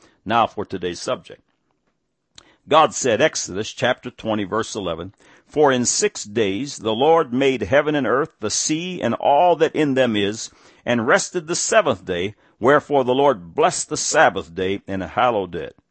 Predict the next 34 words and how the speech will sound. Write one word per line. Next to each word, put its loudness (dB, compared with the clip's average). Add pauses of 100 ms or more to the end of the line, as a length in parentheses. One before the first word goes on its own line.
(560)
And 2
according -2
to -6
the -6
genealogical -2
record -4
in -6
the -8
Scriptures, -8
God 0
created 0
all 4
things -4 (300)
just 0
a 0
little 0
over 0
six -4
thousand -2
years -6
ago. -10 (920)
Man 2
said, 0
"It's 0
ludicrous -2
to -4
suggest 0
the -2
earth 4
is -6
six -6
thousand 0
years 0
old. 2